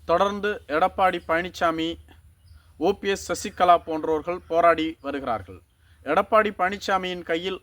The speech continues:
அ தி மு க இருந்தாலும் கூட, இரட்டை இலை யாருக்கு என்பது தொடர்பான தீர்ப்பு மிக விரைவில் வெளியாக உள்ளது. இம்மாதம் பத்தொன்பதாம் தேதி எடப்பாடி பழனிசாமி, ஓ பி எஸ், சூரியமூர்த்தி,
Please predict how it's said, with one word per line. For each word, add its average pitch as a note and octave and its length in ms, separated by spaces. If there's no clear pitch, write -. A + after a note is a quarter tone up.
அ E3 100
தி G3 180
மு F3+ 180
க F3 300
இருந்தாலும் E3 520
கூட, D#3 500
இரட்டை G3 400
இலை F#3 320
யாருக்கு F#3 680
என்பது E3 440
தொடர்பான D#3+ 640
தீர்ப்பு F#3+ 520
மிக D#3+ 220
விரைவில் F3 480
வெளியாக E3 680
உள்ளது. D3 480
இம்மாதம் F#3+ 680
பத்தொன்பதாம் G3+ 640
தேதி F3+ 400
எடப்பாடி F#3+ 520
பழனிசாமி, F3+ 760
ஓ E3+ 180
பி F#3+ 180
எஸ், G3 260
சூரியமூர்த்தி, G3+ 760